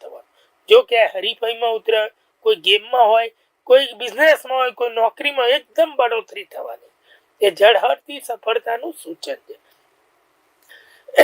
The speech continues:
ઘણીવાર સ્વપ્નમાં સર્પ દેખાય, નાગ દેખાય, પણ શાંત હોવા જોઈએ. તો સ્વપ્નમાં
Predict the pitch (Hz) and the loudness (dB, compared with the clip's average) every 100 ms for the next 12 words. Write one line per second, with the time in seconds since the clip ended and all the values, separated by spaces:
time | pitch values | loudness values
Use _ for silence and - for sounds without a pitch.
0 | - - 233 _ _ _ _ _ - _ | 6 4 -2 _ _ _ _ _ -20 _
1 | - 208 262 277 285 - 226 208 240 269 | 0 2 2 -2 -2 -4 -6 -6 -6 -4
2 | 285 262 - 240 - - 175 151 180 247 | -2 -2 0 -2 -2 -12 -12 -12 -12 -12
3 | - - - - 143 - - - _ _ | -8 -4 -4 -6 -16 -16 -20 -20 _ _
4 | _ _ _ _ _ _ 302 - - 285 | _ _ _ _ _ _ 2 2 2 2
5 | 302 233 - 180 160 139 139 349 - _ | 2 -4 -8 -6 -6 -8 _ -18 -18 _
6 | _ _ _ - 605 - 233 - 277 294 | _ _ _ 2 2 2 -4 -6 -4 -4
7 | 285 302 | -2 0